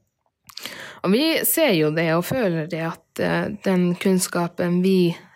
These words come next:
eh, kommer med, og som vi har, ikke blir, eh,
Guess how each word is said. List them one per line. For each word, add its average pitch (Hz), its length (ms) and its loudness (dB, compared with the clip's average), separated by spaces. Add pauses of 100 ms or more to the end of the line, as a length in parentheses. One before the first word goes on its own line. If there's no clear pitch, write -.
(120)
eh, 175 600 -2
kommer 165 460 0
med, 185 240 0 (520)
og 185 120 -2
som 185 180 2
vi 185 160 4
har, 170 420 0
ikke 185 400 0
blir, 165 460 2
eh, 165 760 0